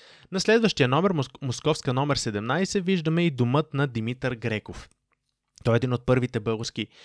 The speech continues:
политици, първият министър на, на правосъдието е Димитър Греков, човек юрист. Неговата къща е строена в началото на осемдесетте години и в началото тя е разполагала само с два етажа и дори втория етаж е бил украсен с един страхотен балкон.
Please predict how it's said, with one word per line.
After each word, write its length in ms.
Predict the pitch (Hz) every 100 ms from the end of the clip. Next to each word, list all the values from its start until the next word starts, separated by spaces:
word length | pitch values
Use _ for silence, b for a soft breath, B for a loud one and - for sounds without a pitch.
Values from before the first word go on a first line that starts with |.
| B B
политици, 460 | - 113 104 165 160
първият 420 | 131 135 135 123
министър 380 | 117 120 - 120
на, 360 | 117 113 107 101 - 113
на 260 | 113 110
правосъдието 720 | 104 110 92 - 151 170 -
е 40 | 170
Димитър 400 | 156 165 160 143
Греков, 440 | 143 143 - 135
човек 340 | - 117 113 -
юрист. 420 | 107 170 - - b b b
Неговата 380 | 175 185 170 139
къща 340 | 127 180 -
е 60 | 151
строена 420 | - 143 147 135
в 100 | 123
началото 460 | 113 - 135 135 123
на 80 | 117
осемдесетте 520 | - 113 104 - 117
години 340 | 110 143 202
и 60 | 220
в 60 |
началото 440 | 208 196 175 180 -
тя 160 | 135
е 40 | 139
разполагала 420 | 131 120 123 147
само 260 | - 110 127
с 180 | 113
два 180 | 98 110
етажа 420 | 107 - 101 143 202 b b b b
и 100 | 196
дори 220 | 208 156 214
втория 380 | - 147 147
етаж 380 | 113 - 185 - -
е 80 | 113
бил 280 | 120 143 -
украсен 500 | 120 - 101 131 180
с 100 | -
един 160 | 120
страхотен 560 | 147 - - 98 120 131
балкон. 440 | 123 123 - 92